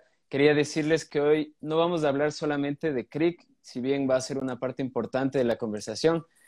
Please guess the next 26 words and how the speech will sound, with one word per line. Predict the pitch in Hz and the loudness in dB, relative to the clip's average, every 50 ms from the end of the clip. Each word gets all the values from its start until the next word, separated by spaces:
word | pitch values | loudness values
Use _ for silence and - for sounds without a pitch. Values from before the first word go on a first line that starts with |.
| _ _ _ _ | _ _ _ _
Queremos | - 135 139 143 147 147 147 - | 2 4 4 6 6 4 2 2
también | 143 131 131 139 143 139 | 2 4 4 4 2 2
saber | - 139 127 139 139 139 - - _ _ | 2 2 2 4 2 2 -2 -6 _ _
toda | - 170 170 180 180 175 170 | 4 6 6 6 6 4 4
la | 165 151 135 127 | 2 0 -2 -2
historia | 123 120 - _ - 156 160 156 160 160 147 | -4 -6 -8 _ -2 0 0 2 2 2 0
detrás | 135 123 107 - - 135 139 143 147 139 - - _ _ _ _ _ _ _ _ _ _ | 0 -4 -6 -6 -4 -2 -2 -2 -2 -4 -8 -12 _ _ _ _ _ _ _ _ _ _
de | - 110 117 117 120 | -14 -8 -6 -4 -2
una | 123 135 139 143 139 | -2 -2 -2 -2 -2
de | 135 127 | -2 -2
las | 127 123 117 117 | -2 -4 -4 -6
mentes | 123 127 127 - 143 131 120 - | -8 -8 -8 -8 -8 -8 -8 -8
que | - 123 117 - | -8 -8 -6 -2
creó | - 120 120 135 143 | 2 2 4 6 4
este | 143 139 - 143 120 | 4 2 0 -4 -6
proyecto, | - - 117 110 113 127 123 - - 156 139 | -4 -4 -2 -2 -2 -2 -4 -2 -2 -2 0
de | 117 110 104 | 0 -2 -4
Francisca. | - 110 107 104 - - 143 147 143 - - 170 156 151 151 - _ _ _ _ _ _ _ _ _ _ _ _ _ _ - | -6 -10 -12 -12 -2 2 2 2 2 2 2 0 0 0 -2 -8 _ _ _ _ _ _ _ _ _ _ _ _ _ _ 0
Yo | 139 156 165 | 2 2 4
quería | - 185 175 185 185 | 6 6 6 6 6
empezar | 180 - 160 135 - - 156 156 151 | 4 2 0 0 2 2 2 2 2
con | - 151 147 147 | 0 -2 -2 0
una, | 151 151 151 147 143 143 - _ | 0 0 0 0 -2 -4 -6 _
una | 143 151 151 147 139 | -6 -4 -2 -2 -4
frase | - - 147 147 151 151 - - 143 - | -2 0 2 2 2 2 0 -4 -8 -8
que, | _ - 123 113 110 107 104 104 101 101 | _ -10 -8 -6 -6 -6 -6 -6 -8 -10